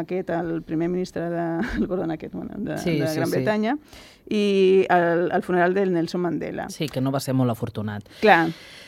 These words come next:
Speaker 2: La Michelle Obama tenia una pinta de que quan arribés a cama li, a, a, a casa li fotria una bronca tremenda.
Speaker 1: Però això també va ser un, un hoax. Va, de totes les,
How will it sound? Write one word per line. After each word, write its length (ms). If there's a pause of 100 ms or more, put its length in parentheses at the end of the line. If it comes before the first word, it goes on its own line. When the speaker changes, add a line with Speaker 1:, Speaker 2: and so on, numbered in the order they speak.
(160)
Speaker 2:
La 460
Michelle 400
Obama 300
tenia 260
una 240
pinta 320
de 100
que 120
quan 180
arribés 400
a 80
cama 240
li, 220
a, 140 (180)
a, 260
a 80
casa 260
li 120
fotria 320
una 180
bronca 400
tremenda. 540 (180)
Speaker 1:
Però 160
això 160
també 240
va 160
ser 240
un, 300 (100)
un 160
hoax. 540 (100)
Va, 220 (480)
de 340
totes 320
les, 300